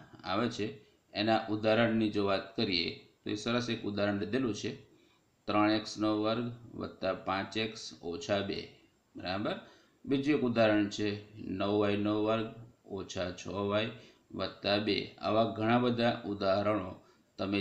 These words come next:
જાતે પણ લખી શકો છો. બરાબર, ચલો હવે લઈએ છીએ બહુપદીની ઘાત. તો બહુપદીની ઘાત કહેવાય કોને?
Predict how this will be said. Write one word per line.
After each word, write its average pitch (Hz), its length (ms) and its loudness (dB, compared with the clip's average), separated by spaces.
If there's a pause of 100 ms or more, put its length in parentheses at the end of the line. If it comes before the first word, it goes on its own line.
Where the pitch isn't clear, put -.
જાતે 92 400 -2
પણ 101 360 -2
લખી - 360 -8
શકો 87 300 -4 (340)
છો. - 220 -10 (440)
બરાબર, - 440 -6 (600)
ચલો 120 140 4
હવે 120 160 6
લઈએ 120 240 8
છીએ 107 240 -2
બહુપદીની 104 720 2 (320)
ઘાત. 98 380 -4 (320)
તો 113 140 -6
બહુપદીની 113 680 0
ઘાત 113 300 4
કહેવાય 104 440 0
કોને? 104 320 0